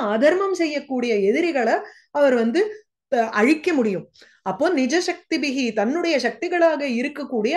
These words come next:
அரசர்கள் மூலியமாக உத்ருத அரேகே, எதிரிகள் தர்மத்துக்கு பிரதிகூலமாக இருக்கக்கூடியவர்களை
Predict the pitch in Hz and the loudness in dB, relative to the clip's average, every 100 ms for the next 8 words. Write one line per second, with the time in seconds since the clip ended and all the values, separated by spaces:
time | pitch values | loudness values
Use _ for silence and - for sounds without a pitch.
0 | 320 220 277 320 359 330 302 277 254 214 | 0 0 0 0 0 0 -2 -4 -2 -2
1 | 185 170 262 359 - _ 269 311 240 320 | -2 -2 -2 -4 -12 _ -2 -2 0 -2
2 | 311 208 185 202 269 247 240 330 403 - | -2 -2 0 2 4 2 2 0 -2 -10
3 | - - 214 240 269 349 277 190 175 185 | -16 -2 4 6 6 4 2 0 -2 -2
4 | 285 392 - 359 - 359 269 247 339 349 | 0 -2 -2 -4 -2 -2 0 0 2 2
5 | 330 302 269 247 240 247 226 233 208 196 | 0 -2 -2 -2 -2 -4 -4 -2 0 0
6 | 185 180 190 | -2 -2 2